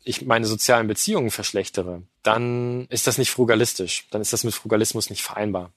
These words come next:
Vielleicht kann, und das ist ja unabhängig vom Frugalismus sicher wahr, immer ein bisschen Egoismus an einigen Stellen auch gesund sein, aber grundsätzlich würde ich sagen,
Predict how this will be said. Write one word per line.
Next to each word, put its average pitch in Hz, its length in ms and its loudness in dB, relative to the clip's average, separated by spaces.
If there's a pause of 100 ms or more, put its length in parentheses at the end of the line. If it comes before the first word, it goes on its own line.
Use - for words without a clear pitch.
Vielleicht 110 400 4
kann, 131 380 2
und 117 100 0
das 117 160 4
ist - 120 -2
ja 110 200 8
unabhängig 131 560 2
vom 117 100 -2
Frugalismus 113 640 -2
sicher 101 320 -4
wahr, 107 300 6 (300)
immer 120 180 4
ein 113 140 2
bisschen 120 240 2
Egoismus 135 840 0 (140)
an 107 100 -2
einigen 117 320 6
Stellen 117 320 6
auch 110 160 4
gesund 120 340 0
sein, 156 220 6
aber 120 160 6
grundsätzlich 127 580 4
würde 113 140 2
ich 110 80 2
sagen, 110 420 6